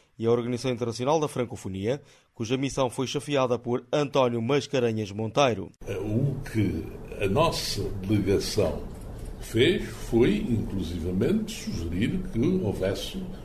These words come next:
Speaker 2: um diálogo permanente e que houvesse tolerância e que houvesse disponibilidade para concessões. Porque num processo tão complexo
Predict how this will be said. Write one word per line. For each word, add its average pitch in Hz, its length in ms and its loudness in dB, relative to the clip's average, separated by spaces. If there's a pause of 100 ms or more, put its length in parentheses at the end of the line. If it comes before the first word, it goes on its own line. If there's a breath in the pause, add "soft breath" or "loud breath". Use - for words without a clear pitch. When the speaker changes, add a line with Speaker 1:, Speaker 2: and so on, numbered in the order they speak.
(140 loud breath)
Speaker 2:
um 110 100 -2
diálogo 92 420 0
permanente 135 680 2 (560 loud breath)
e 185 100 0
que - 140 0
houvesse 104 720 0 (360)
tolerância 127 680 6
e 127 80 -4
que 117 160 0
houvesse 131 460 2 (100)
disponibilidade 143 1040 -2
para 180 180 0
concessões. - 600 -8 (760 loud breath)
Porque 160 220 2
num 220 180 8
processo - 640 -2
tão 185 240 6
complexo - 800 -2